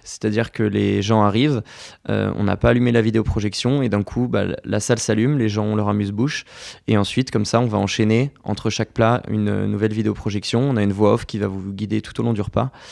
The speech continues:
Et, euh, et le but, voilà, c'est de structurer un petit peu le, le repas, mais pour proposer une offre, euh, qui est vraiment, euh, immersive et, euh,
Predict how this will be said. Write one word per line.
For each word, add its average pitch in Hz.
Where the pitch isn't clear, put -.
Et, 110
euh, 98
et 104
le 104
but, 113
voilà, 110
c'est 107
de 101
structurer 123
un 113
petit -
peu 117
le, 107
le 104
repas, 107
mais 135
pour -
proposer 110
une 107
offre, 113
euh, 98
qui 95
est 98
vraiment, 101
euh, 98
immersive 113
et, 113
euh, 104